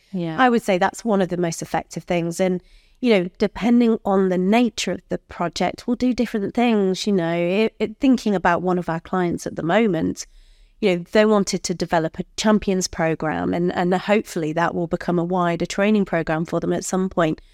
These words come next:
Speaker 2: But they needed to understand where their staff were.
Speaker 1: Yeah.
Speaker 2: And, you know, before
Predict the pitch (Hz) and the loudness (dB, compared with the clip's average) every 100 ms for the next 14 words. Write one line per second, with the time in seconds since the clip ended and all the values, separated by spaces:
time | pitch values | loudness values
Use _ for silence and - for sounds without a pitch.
0 | _ _ 220 208 214 226 233 240 220 - | _ _ -2 2 2 4 4 2 0 -2
1 | 175 180 180 170 - 208 196 160 165 170 | -2 0 -2 -4 -2 0 0 0 0 -2
2 | - _ _ - 190 180 175 165 160 160 | -12 _ _ -12 -4 0 0 0 -2 -4
3 | - 185 175 - - 180 185 170 - _ | -4 -6 -6 -8 -4 -2 -2 -6 -10 _
4 | _ 180 160 151 156 - 190 190 170 - | _ -4 -2 -4 -6 0 2 2 -2 -2
5 | 233 208 190 180 185 226 208 190 175 | 0 2 2 0 -2 2 4 4 2